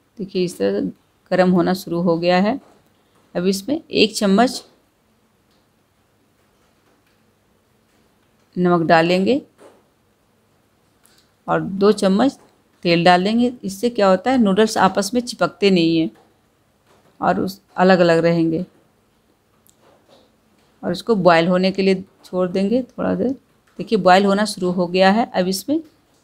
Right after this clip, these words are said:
इस तरह से noodles,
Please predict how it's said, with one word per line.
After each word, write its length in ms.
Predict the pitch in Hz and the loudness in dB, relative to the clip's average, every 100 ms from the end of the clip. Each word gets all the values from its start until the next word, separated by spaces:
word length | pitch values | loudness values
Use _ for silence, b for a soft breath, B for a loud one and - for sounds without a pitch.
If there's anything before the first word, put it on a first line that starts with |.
| _ _ _ _ _ _ _ _ _ _ _ _ _ _ _ _ _ _ _ _ _ 196 | _ _ _ _ _ _ _ _ _ _ _ _ _ _ _ _ _ _ _ _ _ -12
इस 140 | 190 | -8
तरह 100 | 196 | -8
से 180 | 190 262 | -4 -2
noodles, 680 | 190 180 190 - - - | 0 0 0 -2 -6 -14